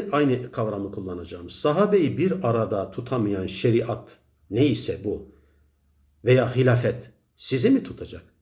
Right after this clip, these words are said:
Peygamberden sonra dört halife döneminden, e, hemen beri tarafa geldiğiniz zaman, yani hatta dördüncü halife Hazreti Ali ile Muaviye döneminde üç tane nur topu gibi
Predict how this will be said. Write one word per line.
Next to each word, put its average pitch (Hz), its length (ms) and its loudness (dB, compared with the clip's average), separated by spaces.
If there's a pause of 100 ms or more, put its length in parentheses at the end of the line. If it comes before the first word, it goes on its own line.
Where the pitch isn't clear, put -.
(480)
Peygamberden 135 720 4
sonra 127 760 0
dört 160 240 6
halife 104 280 -2
döneminden, 104 800 0 (560)
e, 110 180 -6
hemen 135 360 4
beri 117 340 0
tarafa 101 320 -4
geldiğiniz 98 540 -2
zaman, 95 460 -2 (240)
yani 98 340 -2 (280)
hatta 117 300 0
dördüncü 120 340 4
halife 101 380 -2 (120)
Hazreti 117 400 -2
Ali 110 260 0
ile 92 260 -4 (160)
Muaviye 104 460 0
döneminde 104 540 2 (480)
üç 302 300 2
tane 131 280 2
nur 151 420 2
topu 120 300 0
gibi - 440 -2